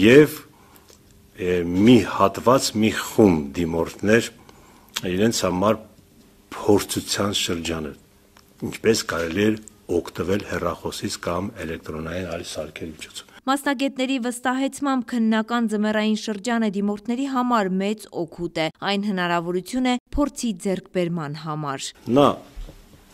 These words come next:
Speaker 1: զգաց, որ ինքը իր դպրոցում սովորական թեմատիկ գրավոր աշխատանք չի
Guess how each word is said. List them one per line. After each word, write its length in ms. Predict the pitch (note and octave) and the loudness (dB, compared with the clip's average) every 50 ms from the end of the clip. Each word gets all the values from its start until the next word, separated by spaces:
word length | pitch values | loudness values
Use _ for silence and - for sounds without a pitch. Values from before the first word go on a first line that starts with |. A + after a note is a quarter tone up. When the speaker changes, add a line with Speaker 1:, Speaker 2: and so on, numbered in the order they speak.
| - - - - - - - - - - - - - - - - | -18 -18 -18 -18 -20 -20 -20 -20 -20 -20 -20 -20 -20 -20 -20 -18
Speaker 1:
զգաց, 560 | - - - - F2+ E2 C3+ B2+ G#2 F2 - - E2+ D#2 E2 | -12 -8 -4 -4 2 6 8 8 8 6 4 -2 -2 2 4
որ 320 | F#2 F2+ E2 D2+ - - - - - - - - _ _ - _ _ _ _ _ _ _ - A2+ G#2 | 4 4 4 2 -2 -8 -14 -16 -20 -20 -20 -20 _ _ -20 _ _ _ _ _ _ _ -8 -4 -2
ինքը 300 | F#2+ F#2 F2+ - F#2 D#2+ D2+ - - - - - - _ _ _ - B2 G2+ | -2 -2 -2 -2 -4 -4 -4 -6 -14 -20 -20 -20 -20 _ _ _ -2 2 2
իր 100 | G2 F2+ D#2 D2 | 2 2 0 0
դպրոցում 600 | F#2+ - - F#2 F2+ F2+ F2 - - G2 F2 D#2 D#2 - - - - | -2 -2 -2 -2 -2 -2 -2 -2 -2 -2 -2 -4 -6 -10 -10 -8 -4
սովորական 580 | - - G2+ F#2 F#2 F#2 F2+ F2 - - F#2 E2+ E2 - - | -2 0 0 0 0 0 0 -2 -4 -6 -6 -6 -8 -6 -4
թեմատիկ 480 | - F#2+ F2+ F2+ F2 - - F#2 D2+ - | -2 -2 0 -2 -2 -4 -6 -6 -6 -4
գրավոր 300 | F2 E2+ E2+ E2 D#2+ D#2 D#2 | -4 -2 -2 -2 -4 -4 -6
աշխատանք 500 | D2+ - - D#2+ - - - D2 C#2+ - - | -6 -8 -8 -10 -12 -14 -14 -14 -14 -12 -6
չի 240 | - - - - E2 | -2 -2 -2 -2 -4